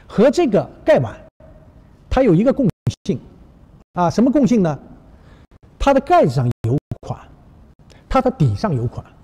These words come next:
这两件东西同时盖和底上都带款的，所以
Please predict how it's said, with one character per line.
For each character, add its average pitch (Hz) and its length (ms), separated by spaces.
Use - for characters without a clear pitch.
这 320 80
两 139 180
件 185 160
东 214 140
西 - 160
同 269 240
时 156 280
盖 240 140
和 151 80
底 113 120
上 131 140
都 233 140
带 202 140
款 - 300
的， - 60
所 196 140
以 214 180